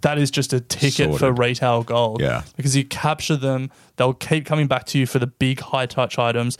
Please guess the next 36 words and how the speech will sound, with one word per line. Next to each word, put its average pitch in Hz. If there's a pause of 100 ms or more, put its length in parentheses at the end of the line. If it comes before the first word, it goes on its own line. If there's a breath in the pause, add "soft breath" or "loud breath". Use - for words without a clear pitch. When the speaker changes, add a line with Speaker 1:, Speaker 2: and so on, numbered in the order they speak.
(260 loud breath)
Speaker 1:
and 135
then 131
they'll 123
supplement 131
it 139
with 123 (160)
your 131
store 147
online. 143 (640 soft breath)
You're 131
laughing. 123
Speaker 2:
Mm, 82
Speaker 1:
Yeah. 120
Speaker 2:
mm. 76 (880 loud breath)
Nice. 110
So 117
that's -
a 156
bit 143
of 113
a 107
wrap. 98
Two 117
thousand 104
and 92
nineteen 92
bold 85
predictions 85
and 82
our 80
two 87
stock -
of 80
the 78
year. 80
Again, 78